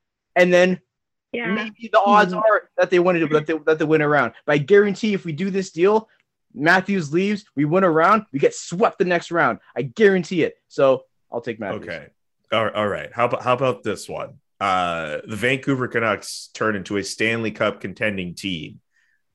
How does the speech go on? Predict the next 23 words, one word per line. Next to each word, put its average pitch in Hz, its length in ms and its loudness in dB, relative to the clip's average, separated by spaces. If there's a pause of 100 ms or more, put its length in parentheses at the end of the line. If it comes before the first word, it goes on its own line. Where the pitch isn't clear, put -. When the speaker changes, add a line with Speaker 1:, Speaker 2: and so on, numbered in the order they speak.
Speaker 3:
Uh, 90 540 -2
hey, - 340 -2
maybe 104 220 -8
they 107 100 -2
even 110 160 -2
get 104 160 0
a 101 40 -6
Stanley 101 280 -4
Cup 95 180 -4
in 90 60 -16
their 85 100 -8
future. - 400 -16 (480)
That - 240 -4
means, 92 540 -10 (140)
uh, 85 420 -2 (120)
at 87 260 -4
every 110 800 -2
possible 101 580 -4
opportunity, 87 880 -8 (580)
you 92 200 -8
have 95 440 -2
to 98 120 -6
say 85 560 -2